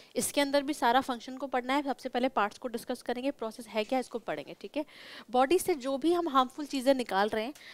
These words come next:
जो भी हमारी बॉडी को ज़रूरत नहीं है, उसको बॉडी में रखने का कोई मतलब नहीं, वो हमारे लिए हार्मफुल है, वो एक, एक तरीके से हमारे लिए पॉइजनस हो सकती है, उस प्रोसेस को क्या बोलते हैं हम, एक्सक्रीशन बोलते हैं, ठीक है। Like मैंने आपको, अ, जब पढ़ाया था डाइजेस्टिव सिस्टम, तो आपको holozoic न्यूट्रिशन में मैंने इजेशन भी पढ़ाया था,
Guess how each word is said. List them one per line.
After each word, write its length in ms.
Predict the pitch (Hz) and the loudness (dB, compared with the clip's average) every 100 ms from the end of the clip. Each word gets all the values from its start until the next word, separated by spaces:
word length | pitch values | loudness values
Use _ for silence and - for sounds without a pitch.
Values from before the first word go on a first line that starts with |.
| - | -8
जो 160 | 262 269 | -4 -2
भी 100 | 311 | 0
हमारी 300 | 285 269 277 | 2 4 4
बॉडी 280 | 247 240 | 0 -2
को 140 | 254 294 | -4 -4
ज़रूरत 380 | 220 220 262 254 | -4 -2 -2 -2
नहीं 180 | 254 | -4
है, 80 | 262 | -4
उसको 300 | 285 254 - | -6 -8 -6
बॉडी 260 | 233 220 247 | -2 -2 -2
में 120 | 254 | -2
रखने 240 | 220 240 | -2 -2
का 80 | 240 | -4
कोई 160 | 247 247 | -2 -4
मतलब 300 | 233 240 240 | -6 -8 -6
नहीं, 100 | 269 | -4
वो 120 | 277 | -4
हमारे 320 | 247 220 208 | -4 0 0
लिए 80 | 233 | 0
हार्मफुल 420 | 233 196 - 247 | 0 0 -2 -4
है, 80 | 277 - - - - | -4 -6 -14 -20 -4
वो 40 | 233 | -4
एक, 140 | 226 - - | -4 -8 -8
एक 180 | 233 - | -6 2
तरीके 300 | 240 226 262 | 2 2 2
से 100 | 262 | 2
हमारे 220 | 233 226 | 0 0
लिए 80 | 240 | 0
पॉइजनस 420 | 220 208 233 254 | 0 -2 -4 -8
हो 80 | 240 | -8
सकती 220 | 240 294 | -8 -8
है, 40 | |
उस 80 | 277 | -6
प्रोसेस 320 | 226 220 240 | -6 -8 -10
को 120 | - | -6
क्या 160 | 254 226 | 4 4
बोलते 280 | 220 220 233 | 4 -2 0
हैं 60 | |
हम, 100 | 320 - - - - | 0 0 -12 -6 -4
एक्सक्रीशन 540 | - - 247 - 214 | -4 -4 -4 -4 -8
बोलते 260 | 180 165 185 | -8 -6 -6
हैं, 80 | 190 | -6
ठीक 200 | 240 302 | -8 -8
है। 80 | 311 - - - 247 | -10 -12 -16 -6 6
Like 300 | 247 302 269 | 6 6 0
मैंने 240 | 254 277 | 0 2
आपको, 500 | 262 262 - 302 311 | 4 4 0 -2 -2
अ, 40 | - - 226 214 214 214 214 - - 226 | -4 -2 0 2 2 0 -2 -4 -4 -2
जब 140 | 214 247 | -2 -2
पढ़ाया 320 | 240 226 226 277 | 0 4 6 6
था 100 | 302 | 6
डाइजेस्टिव 400 | 240 233 - - | 6 4 0 -6
सिस्टम, 340 | 262 - 302 | -8 -6 -6
तो 140 | 302 | -4
आपको 400 | 302 247 254 302 240 | 4 4 4 2 -6
holozoic 460 | 240 262 262 277 | -4 -2 2 0
न्यूट्रिशन 400 | 277 254 254 269 | 0 -4 -6 -6
में 80 | 277 | -2
मैंने 200 | 269 294 | 0 2
इजेशन 540 | 269 269 240 254 294 277 | 0 0 4 2 2 -2
भी 100 | 285 | 0
पढ़ाया 300 | 214 180 156 | -2 -2 -4
था, 200 | - | -8